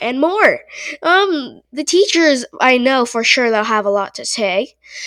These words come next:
Um, the students most likely also sub because, well, of course, we're students.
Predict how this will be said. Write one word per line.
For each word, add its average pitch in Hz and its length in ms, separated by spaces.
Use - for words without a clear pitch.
Um, 254 260
the 262 120
students 359 520
most 269 240
likely 254 380
also 220 300
sub 202 500
because, 233 560
well, 233 300
of 226 180
course, 254 520
we're 247 180
students. - 760